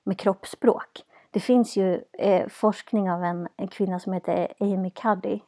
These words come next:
som är socialpsykolog på Harvard. Hon har ju ett, eh,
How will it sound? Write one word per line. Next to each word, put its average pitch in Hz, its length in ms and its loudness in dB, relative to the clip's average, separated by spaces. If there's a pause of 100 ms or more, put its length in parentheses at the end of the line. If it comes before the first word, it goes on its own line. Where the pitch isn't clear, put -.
(100)
som 180 440 -4
är 175 220 -4
socialpsykolog 185 1000 -2 (140)
på 185 100 0
Harvard. 208 540 4 (360)
Hon 190 360 0
har 180 340 -2
ju 175 280 0 (100)
ett, - 380 -8
eh, - 180 -4